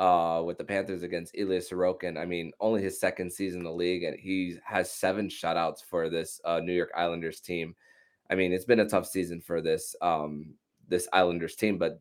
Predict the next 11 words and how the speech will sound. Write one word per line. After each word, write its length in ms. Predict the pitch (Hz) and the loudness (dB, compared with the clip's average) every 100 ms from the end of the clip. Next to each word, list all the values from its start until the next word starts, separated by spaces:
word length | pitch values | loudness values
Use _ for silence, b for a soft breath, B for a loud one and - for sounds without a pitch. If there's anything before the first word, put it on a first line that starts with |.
| _ | _
he's 240 | 104 101 | 2 2
been 400 | 101 98 87 82 73 | 4 2 0 -6 -4
the 120 | 85 | -4
definite 540 | 85 90 - 87 - | 2 0 2 -4 -2
bright 240 | - 87 - | 2 2 0
spot 320 | - 82 - | -2 0 0
of, 380 | 82 82 80 - _ b b b b _ _ | 0 2 0 -6 _ b b b b _ _
for 140 | - 87 | 2 2
the 120 | - | 6
Isles. 400 | 92 92 82 82 | 6 6 4 2
But 380 | 85 82 - | 0 -2 -4